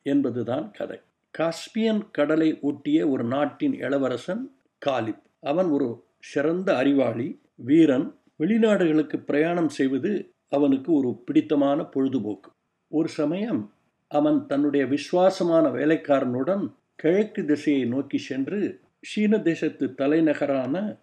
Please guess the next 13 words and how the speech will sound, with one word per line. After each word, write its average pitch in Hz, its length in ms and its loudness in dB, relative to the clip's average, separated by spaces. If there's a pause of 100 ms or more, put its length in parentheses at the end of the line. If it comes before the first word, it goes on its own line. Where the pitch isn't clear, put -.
(240)
பீக்கிங், 160 440 -2 (300)
இப்பொழுது 151 400 0
பெய்ஜிங், 131 640 2 (180)
போய் 147 200 2
சேர்ந்தான். 98 580 -6 (420)
தலைநகர் 170 840 -2
வாசலுக்குள் 160 640 2
நுழையும் 147 380 4
பொழுது 135 560 0 (280)
ஒரு 143 220 0
ஊர்வலம் 170 460 4
வந்து 147 240 2
கொண்டிருந்தது. 110 600 -2